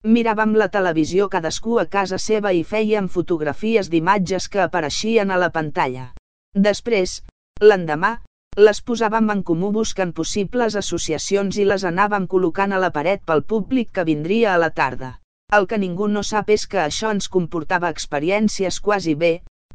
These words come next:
paranormals, quan veiem que en molts casos havíem captat exactament les mateixes imatges d'una seqüència. Alguna cosa estranya devíem tenir en comú, quan les nostres parelles s'assemblaven com dues germanes.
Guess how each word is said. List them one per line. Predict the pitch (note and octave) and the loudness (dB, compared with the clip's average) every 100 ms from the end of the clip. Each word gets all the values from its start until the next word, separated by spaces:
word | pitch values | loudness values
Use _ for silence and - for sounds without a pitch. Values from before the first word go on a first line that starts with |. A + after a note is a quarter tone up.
| - | -4
paranormals, | A3 G#3+ G#3+ A3+ A#3+ F#3 E3+ - - _ _ - | -2 0 0 2 2 0 0 -4 -6 _ _ -20
quan | - A#3 A3+ | -2 0 4
veiem | G#3+ F#3 A#3 A3 | 2 2 0 0
que | A#3+ | 2
en | A3 | 2
molts | F#3+ D#3+ D3 | 2 0 -2
casos | - G3+ F#3 F#3 | -4 -2 -2 -2
havíem | E3+ F#3+ A3+ F#3+ | 0 2 0 0
captat | E3 - G#3 G3+ | -4 -2 -2 0
exactament | F#3+ D3+ G3 - D3+ F3+ G#3+ | -4 -2 -4 -4 -2 -2 0
les | G#3+ G3+ | 0 0
mateixes | F#3 E3 F3 - G#3 | -2 -2 -2 -2 -2
imatges | E3+ D#3+ G3 D#3 D#3 D3 | 0 2 0 0 -2 0
d'una | G3 A3 G#3 | 0 0 0
seqüència. | E3+ - E3+ B2+ - C3+ B2+ - - _ | -6 -2 -2 -2 -4 -6 -8 -14 -20 _
Alguna | G#3 G3+ G#3 B3+ G3+ | 2 4 2 0 0
cosa | A3 G3+ A3 | -2 -2 -4
estranya | - F#3+ G3+ F#3 | -4 -2 -2 0
devíem | D#3+ E3 F#3+ F3+ | -2 0 0 0
tenir | E3 E3 G#3 | -2 -2 0
en | F#3+ E3 | -2 -2
comú, | D3 D3 F#3+ F#3 - _ _ - | -4 -2 -4 -6 -12 _ _ -20
quan | - B3 A#3 | -4 -2 0
les | A3+ G3 | 0 0
nostres | G#3 A#3+ - A3 G3 | 0 -2 -2 -4 -2
parelles | D#3 D3+ G3 F#3+ E3+ - | -4 0 0 0 -4 -4
s'assemblaven | E3 F3+ E3+ E3 D3+ D3 | -6 -4 -2 -2 -2 -4
com | G3 F3+ E3+ | -2 -2 0
dues | G#3+ A3 F#3 | 0 0 -2
germanes. | - E3 E3+ D3+ B2+ B2+ - | -4 -2 0 -2 -2 -10 -8